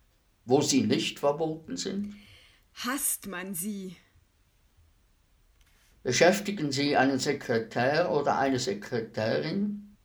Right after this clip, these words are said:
Speaker 2: In ihren Kreisen müssen über das Einkommen der Schriftsteller die wildesten Gerüchte zirkulieren.
Speaker 1: So befindet sich demnach zurzeit außer Ihnen niemand in der Wohnung?
Speaker 2: Ich bin allein.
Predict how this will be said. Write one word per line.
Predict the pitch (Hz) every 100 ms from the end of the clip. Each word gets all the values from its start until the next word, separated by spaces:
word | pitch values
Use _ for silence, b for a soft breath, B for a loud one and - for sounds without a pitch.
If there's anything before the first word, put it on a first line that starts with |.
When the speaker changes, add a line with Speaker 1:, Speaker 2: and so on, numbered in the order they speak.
| _ _ -
Speaker 2:
In | 285
ihren | 269 320 320 302
Kreisen | 277 285 285 311 202 226 254 -
müssen | 240 240 269 240
über | 240 247
das | 247 -
Einkommen | 285 311 339 262 220 226
der | 220
Schriftsteller | 254 - 302 - - 220 208 202 202
die | 220 202
wildesten | 285 277 233 - 214 220
Gerüchte | 220 254 285 - 202
zirkulieren. | - 208 202 214 208 202 202 202 202 _ _ _ _ _ _ _ _ _ _ _ -
Speaker 1:
So | 147 180
befindet | 190 - 220 226 214
sich | 202 -
demnach | 175 185 190 156
zurzeit | - 170 151 - 151 185 -
außer | 147 180 - 180 -
Ihnen | 156 143
niemand | 143 180 202 156
in | 127 120
der | 110
Wohnung? | 104 104 101 101 101 - _ _ _ _ _ _ _ b b b b b b -
Speaker 2:
Ich | 262 -
bin | 302 277
allein. | 262 262 240 202 202